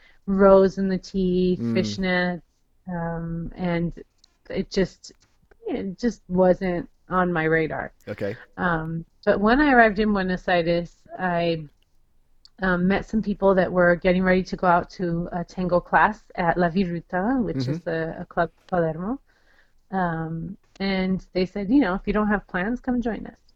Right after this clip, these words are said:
Speaker 2: Mm-hmm.
Speaker 1: You know, when in Rome, you know,
Speaker 2: Yeah.
Speaker 1: I'm in Buenos Aires, okay, I might as well take a tango class. Why
Speaker 2: Mm-hmm.
Speaker 1: not? Um, and I think what I remember even in that first class, and,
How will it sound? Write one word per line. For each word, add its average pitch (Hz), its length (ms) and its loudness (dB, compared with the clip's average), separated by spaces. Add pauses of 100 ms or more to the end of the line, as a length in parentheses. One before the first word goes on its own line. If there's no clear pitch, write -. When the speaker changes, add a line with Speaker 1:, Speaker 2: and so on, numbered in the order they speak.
(140)
Speaker 2:
Mm-hmm. 110 280 -8 (120)
Speaker 1:
You - 80 -8
know, - 60 -6
when 269 280 8
in 320 160 10
Rome, 226 460 2 (640)
you 214 100 -2
know, 185 200 -6 (460)
Speaker 2:
Yeah. 202 120 -8
Speaker 1:
I'm 220 80 0
in 247 120 4
Buenos 262 340 6
Aires, 247 420 8
okay, 190 360 2
I 175 40 0
might 190 180 0
as 185 120 -4
well 185 100 2
take 180 220 -6
a 175 60 -8
tango 156 340 -10
class. - 380 -8
Why 202 340 0
Speaker 2:
Mm-hmm. 170 100 -4
Speaker 1:
not? 143 340 -8 (800)
Um, 190 580 6
and 220 200 2
I 214 80 2
think 294 340 2
what 214 400 8 (680)
I 233 40 2
remember 262 560 8
even 240 300 4
in 214 140 2
that - 200 -6
first - 440 0
class, 190 580 2
and, 190 340 -2